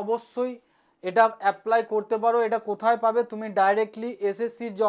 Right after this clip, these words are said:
অফিসিয়াল ওয়েবসাইট রয়েছে সেখানে যাও, নোটিফিকেশনটা প্রথমেই আছে, তোমরা চেক করে নাও। যাদের ইচ্ছা রয়েছে তারা অবশ্যই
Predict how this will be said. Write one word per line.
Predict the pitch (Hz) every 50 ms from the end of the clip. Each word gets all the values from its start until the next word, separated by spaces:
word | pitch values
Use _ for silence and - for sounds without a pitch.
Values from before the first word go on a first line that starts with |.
| 202
অফিসিয়াল | 190 - 220 208 233 233 220 214 208
ওয়েবসাইট | 208 208 208 - 226 220 214 226 220
রয়েছে | 220 220 247 240 233 - _ _ _ _ -
সেখানে | 202 190 170 226 226 226 202 196
যাও, | 208 214 233 233 214
নোটিফিকেশনটা | 202 196 180 214 196 220 220 214 - 220 220 214 226 214 214
প্রথমেই | 202 190 - 214 214 226 226 220 202
আছে, | 185 - 247 254 254 - _ _ _ _ - 190
তোমরা | 196 208 220 220 214 -
চেক | 220 208 208 - -
করে | 226 220 226
নাও। | 240 254 254 208
যাদের | 208 196 208 208 208 208
ইচ্ছা | 208 - 226 214 214
রয়েছে | 208 208 208 262 285 285 _ _ _ _ -
তারা | 185 190 196 202 202 - - 175 180
অবশ্যই | 180 208 220 214 - - 233 240 262